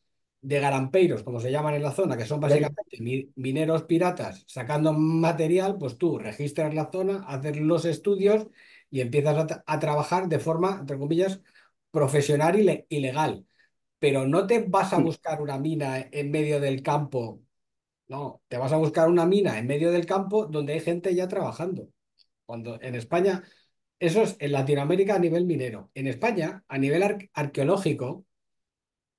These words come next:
Speaker 1: no va el arqueólogo al pueblo y cava. No.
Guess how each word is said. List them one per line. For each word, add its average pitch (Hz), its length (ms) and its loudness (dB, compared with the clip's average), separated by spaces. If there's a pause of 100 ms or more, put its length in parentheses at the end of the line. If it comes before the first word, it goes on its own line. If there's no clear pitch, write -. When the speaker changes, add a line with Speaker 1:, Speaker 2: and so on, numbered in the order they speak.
(120)
Speaker 1:
no 175 180 2
va 226 120 4
el 233 80 4
arqueólogo 175 600 4
al 147 140 4
pueblo 156 640 2
y 147 120 -2
cava. 156 440 -2 (800)
No. 113 280 -10